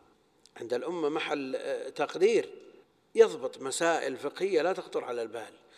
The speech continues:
لأنه توجه إلى هذا، وهو في باب الغ-، الرواية عند أهل العلم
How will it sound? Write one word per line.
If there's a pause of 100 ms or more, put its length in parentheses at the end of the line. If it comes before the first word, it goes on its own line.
(180)
لأنه
توجه
إلى
هذا،
وهو
في
باب
الغ-، (300)
الرواية (640)
عند
أهل
العلم